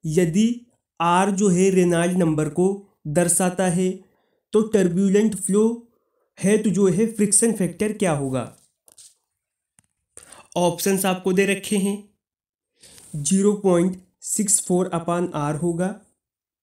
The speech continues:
सिक्स फ़ोर upon R होगा, ज़ीरो पॉइंट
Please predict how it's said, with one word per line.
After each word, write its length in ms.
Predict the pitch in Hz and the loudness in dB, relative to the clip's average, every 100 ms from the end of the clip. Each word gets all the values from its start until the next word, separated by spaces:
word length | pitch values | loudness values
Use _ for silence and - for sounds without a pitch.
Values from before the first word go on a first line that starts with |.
| _ _ _ _ _ _ _ - | _ _ _ _ _ _ _ -16
सिक्स 420 | - - 214 - | -8 -4 -2 0
फ़ोर 280 | - 185 185 165 | 2 0 0 -2
upon 320 | 170 180 180 | -2 0 0
R 200 | 180 175 | -2 -2
होगा, 320 | 185 185 202 220 _ _ _ _ _ _ _ _ _ _ _ _ _ _ _ - _ _ _ _ _ | -2 -2 -6 -10 _ _ _ _ _ _ _ _ _ _ _ _ _ _ _ -20 _ _ _ _ _
ज़ीरो 340 | 160 151 185 214 185 | -6 0 2 2 2
पॉइंट 400 | 190 190 208 | 2 2 0